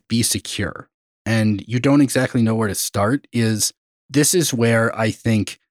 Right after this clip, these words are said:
having the ability to say, "I don't know," is hugely powerful, where just admitting you don't know the answer is step one. And then you can start saying, "Okay, how can I answer this question?" And you could,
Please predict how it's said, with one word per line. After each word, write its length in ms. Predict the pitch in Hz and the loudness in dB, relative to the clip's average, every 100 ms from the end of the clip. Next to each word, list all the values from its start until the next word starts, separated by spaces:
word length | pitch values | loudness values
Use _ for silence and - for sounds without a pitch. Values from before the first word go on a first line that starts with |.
| - | -8
having 320 | 131 131 147 | -4 2 4
the 140 | 135 135 | 4 0
ability 480 | 107 101 113 117 | 0 -2 0 0
to 140 | 120 107 | -2 -4
say, 260 | - 107 | -2 -2
"I 160 | - 110 | -2 -2
don't 260 | 110 104 98 | 0 -2 -2
know," 460 | 95 98 117 - _ _ - | -2 -2 -2 -4 _ _ -4
is 140 | 110 | -2
hugely 400 | - 131 117 110 | -2 -2 0 -2
powerful, 580 | - 98 76 - - - _ _ _ | -4 -6 -8 -12 -16 -20 _ _ _
where 400 | - 117 113 113 - _ | 0 2 2 0 -4 _
just 320 | 151 147 - | 0 0 0
admitting 520 | 143 123 135 170 190 | 0 2 2 4 4
you 100 | 139 | 2
don't 260 | 123 127 131 | 2 2 2
know 120 | 135 | 2
the 200 | 120 117 | 2 0
answer 500 | 101 104 - 151 175 - | 0 -2 -2 -2 -4 -8
is 100 | - | -6
step 360 | - - 101 - | -4 -2 -4 -6
one. 220 | - - - _ - | -10 -12 -20 _ -2
And 140 | 120 | 2
then 160 | 120 139 | 4 4
you 100 | 151 | 4
can 160 | - 127 | 4 0
start 320 | - 113 - | 2 0 0
saying, 300 | - 107 101 | 0 0 0
"Okay, 240 | 113 104 | -2 -4
how 340 | 92 - 135 147 | -6 -2 -2 0
can 240 | - 127 | 0 0
I 160 | 120 120 | 0 0
answer 380 | 113 107 - | -2 -2 -4
this 180 | 98 101 | -4 -4
question?" 580 | - - 90 - - - - | -4 -6 -8 -10 -14 -12 -4
And 180 | 110 | -2
you 120 | 98 107 | -2 -4
could, 360 | - 107 95 | -2 -4 -4